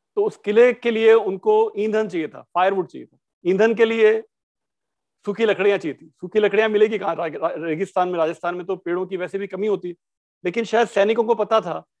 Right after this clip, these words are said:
कि अगर पेड़ कहीं मिलेंगे राजस्थान के रेगिस्तान में तो बिश्नोई गांव में मिलेंगे। तो बहुत सारे सैनिकों ने हमला किया उस गांव पे, "हमको वृक्षों की लकड़ियां चाहिए।"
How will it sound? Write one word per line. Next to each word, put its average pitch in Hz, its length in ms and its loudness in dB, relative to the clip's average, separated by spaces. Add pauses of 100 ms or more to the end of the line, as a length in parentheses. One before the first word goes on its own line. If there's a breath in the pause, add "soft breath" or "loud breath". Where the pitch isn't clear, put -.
(300)
कि 202 80 4
अगर 196 160 4
पेड़ 202 300 4
कहीं 220 200 2
मिलेंगे 202 440 2 (400)
राजस्थान 170 380 -4
के 175 80 -4
रेगिस्तान 175 400 -6
में 170 80 -8
तो 190 100 -4
बिश्नोई 185 320 -6
गांव 160 180 -6
में 156 120 -8
मिलेंगे। 117 280 -14 (600)
तो 190 80 -6
बहुत 196 220 -2
सारे 233 200 2
सैनिकों 208 480 2
ने 214 120 0
हमला 175 280 0
किया 165 300 -2 (520)
उस 151 120 -8
गांव 180 320 4
पे, 147 180 0 (400)
"हमको 160 240 0
वृक्षों 175 340 -4
की 185 100 -6
लकड़ियां 170 340 0
चाहिए।" 123 220 -16